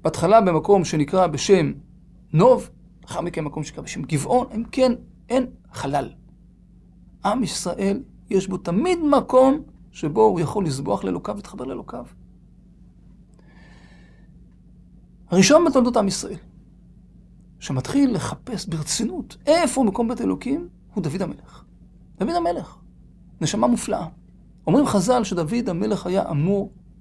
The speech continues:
לחיות שלוש שעות, הוא היה צריך להיות נפל. היה אמור לרדת לעולם לתיקון קטן מאוד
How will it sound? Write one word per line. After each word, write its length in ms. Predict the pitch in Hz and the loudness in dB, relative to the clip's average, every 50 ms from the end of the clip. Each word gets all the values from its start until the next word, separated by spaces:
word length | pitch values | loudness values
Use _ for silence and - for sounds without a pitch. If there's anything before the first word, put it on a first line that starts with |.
| - - | -12 -10
לחיות 320 | 143 127 - 208 202 196 - | -10 -8 -6 -8 -8 -8 -8
שלוש 280 | - - - 220 - | -10 -8 -8 -6 -6
שעות, 300 | - 294 254 233 233 - | -4 -2 -4 -4 -4 -8
הוא 100 | - 180 | -10 -10
היה 80 | 202 214 | -8 -8
צריך 200 | - - 226 220 | -8 -8 -6 -2
להיות 160 | 247 220 233 | -2 -2 0
נפל. 380 | 202 214 233 226 - 208 175 - - - - - - - - _ - - - - - - | 2 2 2 4 4 2 2 0 -2 -12 -20 -20 -20 -20 -20 _ -20 -20 -20 -20 -14 -4
היה 100 | - 220 | 2 4
אמור 180 | 226 233 247 247 | 6 6 8 6
לרדת 400 | 226 214 233 247 240 247 214 196 | 6 8 6 6 6 4 2 4
לעולם 420 | 202 185 180 185 202 233 247 247 | 4 4 6 6 6 6 6 6
לתיקון 520 | 214 196 202 - 196 - - - 370 370 339 | 6 4 2 -2 -8 -6 0 2 2 2 4
קטן 360 | 330 285 - - 330 330 330 | 2 2 4 6 4 4 6
מאוד 420 | 330 311 294 311 320 339 339 330 | 6 6 8 8 8 6 6 2